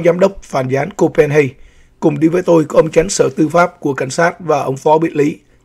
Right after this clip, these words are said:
Chúng tôi có giấy tờ hợp lệ. Các ông được phép suy nghĩ ba phút đồng hồ. Sau đó,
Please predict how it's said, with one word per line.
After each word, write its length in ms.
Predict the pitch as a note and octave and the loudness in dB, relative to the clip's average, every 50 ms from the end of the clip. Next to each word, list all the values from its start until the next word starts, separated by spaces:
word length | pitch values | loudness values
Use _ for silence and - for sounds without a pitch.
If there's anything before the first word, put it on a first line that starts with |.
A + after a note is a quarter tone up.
| _ | _
Chúng 160 | - F#3+ F#3+ G3 | -8 -8 -4 0
tôi 120 | G3 E3+ | 0 0
có 120 | C3+ E3 | 2 2
giấy 160 | E3 E3 E3+ F3 | 2 2 0 2
tờ 180 | - F3+ C#3+ | 2 0 0
hợp 180 | C3 C3 - - | 0 -2 0 0
lệ. 220 | D3+ D3 - - - _ _ _ _ _ _ _ - | 0 0 0 -2 -8 _ _ _ _ _ _ _ -2
Các 140 | G3+ F#3 | -2 2
ông 200 | - E3+ D3+ D3 | 2 2 2 2
được 140 | C#3+ B2+ - | -2 -4 0
phép 160 | - E3 E3+ E3 | 4 4 4 4
suy 200 | - - - D#3 | 2 -2 -2 -2
nghĩ 180 | C#3+ C#3 D#3 D#3+ | -2 -2 -4 -2
ba 180 | D#3 D#3 D3 | 0 0 0
phút 180 | C3+ - F3 F3+ | 0 -2 -4 -2
đồng 160 | D#3+ C#3 B2+ | -2 -2 0
hồ. 260 | C3 C#3 C3 A#2+ - _ _ _ | 0 -2 -2 -2 -4 _ _ _
Sau 300 | _ - - E3 C#3+ C3+ | _ -6 -4 -2 -2 0
đó, 240 | C3+ C#3 C#3+ D3 - | 0 0 0 0 -2